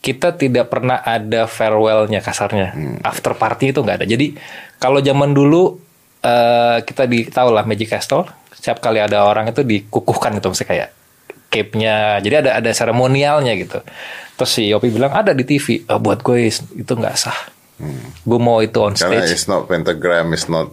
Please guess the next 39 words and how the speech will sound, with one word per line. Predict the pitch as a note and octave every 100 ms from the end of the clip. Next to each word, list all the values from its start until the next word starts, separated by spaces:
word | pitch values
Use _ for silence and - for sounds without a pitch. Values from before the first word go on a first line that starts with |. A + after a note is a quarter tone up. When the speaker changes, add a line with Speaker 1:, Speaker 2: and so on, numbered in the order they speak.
| -
Speaker 1:
Iya. | G#2+ F#2
Speaker 2:
the | D#2+
guys | F2 G#2
that | F#2 E2
I | D#2 D#2 D#2
build | D2+ D2+ F#2 F2+ E2
together, | F2 D#2 D#2+ F#2 C2+
Speaker 1:
Iya. | C2
Speaker 2:
ya. | D#2+
Speaker 1:
Gue | A2 B2
mau | C#3 B2+ A#2+
itu | A#2+ - C#3+ C#3+
di | B2+ A2+ A#2 A2+ A2+
benar-benar | G#2+ G#2+ A2+ A2+
ada | G#2+
seremonialnya. | - G#2 G#2+ A2+ A2 A2 A2 G2+ F#2
Dan | F2+ G#2 G2
kita | F#2 A2 - C3 B2+ G2+
ya | F#2
mungkin | F2+ G#2 A#2 D#3 D#3+
bisa | - A#2+ -
aja | B2 D3
nanti | C3+
one | D#3 A#2 A#2
day | D#3+ F3 - - - -
di, | B2 A2 A2+
di, | A2 A#2 A2 A2 G#2
uh, | G2+ G2+ -
tournya | C#3+ C3 C3 C3+ D3
misalkan, | C3 C3 - D#3+ E3 -
satu | - G#3 - D#3+
kita | - D3
fokusin | - A2+ G#2+ C3+
semua | C3 B2
pesulap | A#2+ B2 B2+ A#2
kita | A2 G#2+
undang | G#2+ B2+
for | A#2 C#3 C3
free. | C#3+ G#2